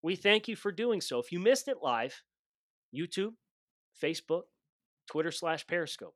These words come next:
the Draft Network. We can be found on all of them. We will be back live again tomorrow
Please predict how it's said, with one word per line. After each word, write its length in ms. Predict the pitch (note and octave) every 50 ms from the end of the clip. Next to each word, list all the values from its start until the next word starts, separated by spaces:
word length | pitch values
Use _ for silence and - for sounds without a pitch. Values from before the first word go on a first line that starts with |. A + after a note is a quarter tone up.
| _ _ -
the 80 | A#2+ B2+
Draft 400 | A2+ B2+ C#3 C#3+ D3 C3+ - -
Network. 320 | A#2 G2 - - D2+ - _ _ _ _ _ _ _
We 120 | - C#3+ D3+
can 160 | - E3+ E3
be 100 | F3+ F3
found 340 | - - F#3 G3 A3 A3 G#3+
on 200 | G#3+ G#3 G#3 G#3
all 280 | - D#3+ E3 F3 F3
of 100 | E3+ D3
them. 160 | E3+ E3 E3
We 120 | D#3 D#3 D#3
will 140 | D3+ D3 C3+
be 100 | C3+ C3+
back 300 | - D3+ D#3+ F#3 F#3 - -
live 280 | C#3 C#3 C#3 C#3 C#3+ - -
again 300 | D3 A#2+ C3+ B2+ B2 B2
tomorrow 560 | - B2+ B2 C#3 E3+ G3 F#3+ E3+ E3+ F3+ E3